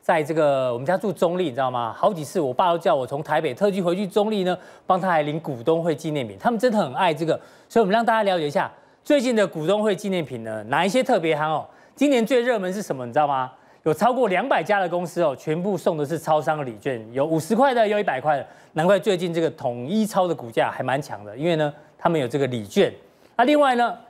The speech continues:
哎，听说这个价值最高可能是王品哦。王品呢，既然可以领到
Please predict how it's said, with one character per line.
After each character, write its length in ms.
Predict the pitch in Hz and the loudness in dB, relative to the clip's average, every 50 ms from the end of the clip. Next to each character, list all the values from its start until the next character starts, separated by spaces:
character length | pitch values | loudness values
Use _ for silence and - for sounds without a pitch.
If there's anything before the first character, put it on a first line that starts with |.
| - _ _ | -20 _ _
哎， 180 | - - 247 208 - - - _ _ _ | 0 0 0 0 -4 -14 -20 _ _ _
听 140 | - 220 202 | 0 0 2
说 160 | 208 214 208 | 4 2 2
这 80 | 190 214 | 2 2
个 360 | 196 190 180 170 170 156 143 | 2 2 2 2 2 0 0
价 200 | - - 269 220 | 0 0 0 0
值 120 | 170 175 175 | 0 -4 -4
最 180 | 160 226 190 | -2 0 2
高 120 | 185 185 175 | 2 0 0
可 80 | 151 | -2
能 80 | 139 135 | -4 -4
是 100 | 151 180 | -4 -2
王 260 | 151 135 127 147 180 | -2 -2 -2 -4 -6
品 200 | - - 139 120 | -8 -8 -8 -6
哦。 100 | 113 117 | -4 0
王 200 | 117 143 190 262 | 2 2 2 2
品 160 | 247 233 185 | 0 0 0
呢， 140 | 180 175 170 | 0 -2 -2
既 160 | 160 - 233 | -4 -2 0
然 180 | 208 175 180 170 | 0 0 0 -2
可 140 | - 185 180 | -2 -2 0
以 240 | 170 147 123 110 - _ _ _ _ _ | 0 -2 -4 -10 -16 _ _ _ _ _
领 200 | 160 165 147 143 | 0 0 2 4
到 260 | 165 208 190 147 113 | 2 2 2 2 -2